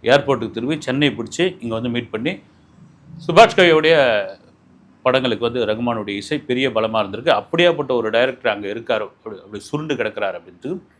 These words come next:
மிக முக்கியமான காரணம் திறமை தான். நீங்க திறமை உள்ள இடத்துல உங்களை தேடி வந்து அந்த மாலையும் மரியாதையும் வந்து சேரும், இல்ல மாற்று கருத்து கிடையவே கிடையாது.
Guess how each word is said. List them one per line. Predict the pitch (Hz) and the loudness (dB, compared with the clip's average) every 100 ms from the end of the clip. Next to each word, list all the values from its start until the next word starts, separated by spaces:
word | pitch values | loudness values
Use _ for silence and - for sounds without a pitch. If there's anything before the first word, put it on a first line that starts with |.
| _ | _
மிக | 117 110 | -8 -6
முக்கியமான | 120 117 - 165 139 113 | -6 -6 -4 -2 -2 -4
காரணம் | 107 104 120 151 - | -6 -6 -6 -8 -2
திறமை | 131 135 120 | -2 -2 -4
தான். | 104 - _ _ _ _ _ _ - | -6 -14 _ _ _ _ _ _ -8
நீங்க | 104 107 | -4 -2
திறமை | - 160 196 185 | 4 6 6 2
உள்ள | 156 143 117 | 0 0 0
இடத்துல | 120 120 120 147 - _ 104 | -2 -4 -6 -6 -12 _ -10
உங்களை | 110 120 127 127 120 | -4 -2 0 2 0
தேடி | - 175 180 | 2 4 4
வந்து | 147 147 | 4 0
அந்த | 147 117 | -4 -4
மாலையும் | 104 127 147 143 127 | -2 0 2 0 0
மரியாதையும் | 113 120 120 127 | 0 0 -2 -4
வந்து | 113 113 | -6 -8
சேரும், | - 123 127 | -2 -2 -2
இல்ல | 131 170 | -6 -4
மாற்று | 127 147 147 | -2 -2 -2
கருத்து | 127 123 | -6 -6
கிடையவே | 123 139 160 | 0 4 4
கிடையாது. | 117 90 | 2 -6